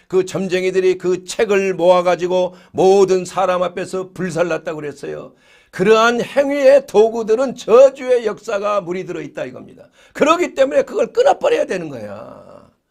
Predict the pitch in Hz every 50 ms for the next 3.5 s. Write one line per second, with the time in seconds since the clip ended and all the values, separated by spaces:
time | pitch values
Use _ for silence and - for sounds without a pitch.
0 | _ _ _ _ - - - _ _ _ _ _ _ _ _ _ _ _ - 269
1 | 277 294 285 320 277 269 269 254 247 233 240 247 247 254 247 - - - - 262
2 | 294 285 285 277 262 262 269 262 240 240 - - 262 262 240 247 233 240 - 247
3 | 240 233 233 233 240 233 233 233 214